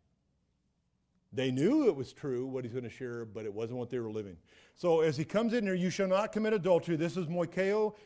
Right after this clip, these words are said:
or mokuo. This is a, a specific word that means adultery. It's not a general word about fornication, which can be sexual intercourse between single individuals, uh, and it can include incest, bestiality, all kinds of homosexuality. Any of that can fit under fornication.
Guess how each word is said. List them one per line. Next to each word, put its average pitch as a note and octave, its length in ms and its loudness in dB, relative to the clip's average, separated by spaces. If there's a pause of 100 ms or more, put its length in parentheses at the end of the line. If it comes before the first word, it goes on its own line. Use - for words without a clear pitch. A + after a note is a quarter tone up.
(200)
or C#3 260 -6
mokuo. A3 600 4 (220)
This F3+ 200 2
is D#3 160 0
a, D3+ 320 0 (100)
a C3+ 100 -8
specific G#3 600 -4
word F#3+ 240 2
that F3 100 2
means E3 240 -2
adultery. F3 540 0
It's B2+ 80 -6
not F3+ 160 -2
a G3 40 2
general G#3 460 0
word G3+ 180 4
about F3 280 0
fornication, D#3+ 580 -4 (680)
which D3+ 200 -2
can E3+ 140 0
be D#3 100 0
sexual F#3+ 340 0
intercourse E3+ 380 -2
between D3+ 560 -6 (160)
single F3 400 -2
individuals, D#3+ 640 -4 (360)
uh, A#2+ 180 -4
and D3 220 -2
it C#3 120 -2
can C3+ 140 -4
include B2+ 340 -4
incest, D#3 560 -2
bestiality, D3+ 720 -2
all C#3+ 180 -2
kinds D3+ 280 -6
of A#2+ 120 -6 (200)
homosexuality. E3 800 -2
Any G3 160 -2
of F3 80 0
that E3+ 160 0
can D3 140 -8
fit F3 180 -6
under E3 180 -4
fornication. D3 600 -6